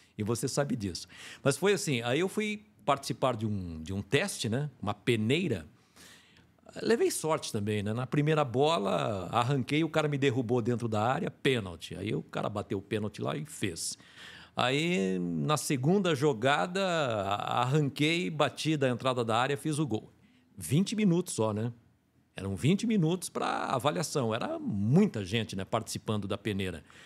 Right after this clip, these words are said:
Aí o Eloy me chamou do lado assim e falou, "Quantos anos você tem?" Eu falei, "Dezessete." "Quer participar da preliminar domingo no Ninho da Cobra?" Era Cascavel, Inês. Não, não me lembro quem.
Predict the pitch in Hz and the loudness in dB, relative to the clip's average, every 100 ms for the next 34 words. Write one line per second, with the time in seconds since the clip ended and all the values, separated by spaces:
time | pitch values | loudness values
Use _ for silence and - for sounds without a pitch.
0 | - - - 101 123 156 156 151 156 156 | -20 -20 -6 2 4 4 4 4 2 0
1 | 160 147 151 139 104 131 127 139 139 123 | 0 2 2 2 0 2 4 4 4 0
2 | 156 139 160 156 135 214 240 180 180 147 | -4 -2 0 0 2 0 0 0 0 0
3 | 139 143 - 123 90 76 _ _ _ - | 0 -4 0 0 0 -6 _ _ _ -16
4 | - - 127 120 131 123 139 - 104 80 | -8 0 0 2 2 0 -2 -2 -4 -6
5 | - - _ _ - - - 185 214 196 | -12 -16 _ _ -20 0 2 4 2 0
6 | - 165 160 135 123 - 196 196 175 143 | -2 2 2 2 0 2 2 4 0 0
7 | 117 131 151 117 117 127 156 110 82 - | 0 2 0 0 -2 2 0 0 -6 -16
8 | _ _ 98 107 120 98 95 123 127 87 | _ _ -2 0 0 -2 -2 -2 -2 -4
9 | 80 _ _ _ - - - - 92 104 | -12 _ _ _ -12 -10 -10 -8 -4 -2
10 | 131 110 90 - - _ _ - - - | -2 -4 -8 -14 -18 _ _ -18 -16 -14
11 | - 95 101 98 95 95 92 92 | -10 -6 -4 -4 -6 -10 -12 -16